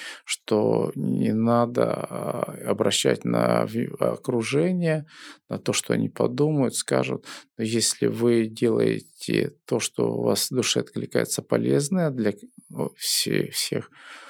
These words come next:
да, это будет вас больше заряжать, радовать и драйвить.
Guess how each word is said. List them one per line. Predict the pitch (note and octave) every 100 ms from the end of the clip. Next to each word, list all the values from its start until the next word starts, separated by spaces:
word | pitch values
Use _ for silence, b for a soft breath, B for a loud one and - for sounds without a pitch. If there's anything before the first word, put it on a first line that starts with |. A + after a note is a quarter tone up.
| B _
да, | - A2 A#2 - _ D#3+ -
это | - - - - C3+
будет | A#2+ B2 B2 -
вас | G#2+ G#2
больше | A#2+ A2 -
заряжать, | A2 G#2+ A2 A#2+ C3+ A#2
радовать | G#2+ A#2 A#2+ A2+ A2
и | A2+
драйвить. | G#2 - - - -